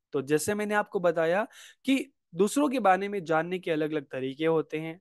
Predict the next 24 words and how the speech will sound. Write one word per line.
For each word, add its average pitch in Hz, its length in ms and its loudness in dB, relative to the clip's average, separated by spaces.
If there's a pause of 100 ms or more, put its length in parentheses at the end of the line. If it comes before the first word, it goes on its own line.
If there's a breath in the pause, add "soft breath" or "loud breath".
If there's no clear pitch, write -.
आप 139 220 0
उनसे 139 280 -12
बातचीत 135 480 -6
करके 165 280 -4
उनके 165 220 -4
बारे 151 220 2
में 156 160 -6
जानते 139 380 -6
हैं, 147 200 -14 (420)
ठीक 151 140 -8
है? 147 160 -2 (400 loud breath)
आप, 143 540 -2 (300 soft breath)
अ, 143 220 0
दूसरों 156 400 -4
को 151 120 -2
देखकर 170 440 0
उनके 160 220 -6
बारे 147 220 -2
में 151 120 -4
आप 147 120 -4
जानते 143 420 -6
हैं, 185 260 -12
या 151 220 0
तो 165 320 -4